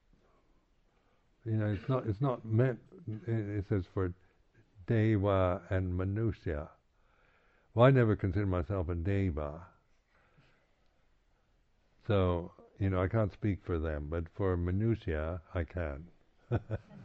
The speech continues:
Well, Manusya means human being. So, I mean, it's, uh, you know, it, it, you know, when you co-, when I contemplate, you know,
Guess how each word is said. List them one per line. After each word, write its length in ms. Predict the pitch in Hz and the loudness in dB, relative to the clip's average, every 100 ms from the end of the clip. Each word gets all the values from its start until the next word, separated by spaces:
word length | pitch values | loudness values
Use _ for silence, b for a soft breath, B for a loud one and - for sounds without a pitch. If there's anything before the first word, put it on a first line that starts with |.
| 214 - 180 - 185 170 B 165 B 180 B - | -20 -16 -16 -16 -10 -8 B -14 B -20 B -4
Well, 100 | 107 | 2
Manusya 460 | 110 135 135 107 98 | 4 6 4 2 2
means 300 | 92 85 82 | 2 0 -2
human 320 | 107 98 90 | 0 0 0
being. 500 | 87 101 82 67 82 - B B B B B - | 0 0 0 -4 -10 -16 B B B B B 2
So, 200 | 107 104 | 6 6
I 80 | 110 | 6
mean, 200 | 120 117 | 6 6
it's, 340 | 113 110 87 | 4 2 2
uh, 320 | 101 95 92 87 - b b b b b _ - 170 202 - | 4 6 4 -2 -12 b b b b b _ -18 -18 -16 -8
you 200 | 107 110 | -2 0
know, 300 | 104 90 90 | 2 2 0
it, 240 | 101 104 101 - - | 0 -2 -4 -10 -20
it, 240 | - 110 107 107 180 190 - - - | -4 -2 -2 -6 -12 -18 -20 -12 -2
you 100 | 110 | 0
know, 160 | 107 | 2
when 160 | 107 104 | 2 2
you 260 | 101 101 90 | 2 0 -2
co-, 180 | - 110 - | -2 -4 0
when 140 | 110 | 2
I 140 | 107 | 2
contemplate, 800 | 104 135 143 143 82 87 78 76 80 | 2 0 0 0 -2 -2 -4 -6 -6
you 120 | 87 | -4
know, 280 | 82 80 | -4 -4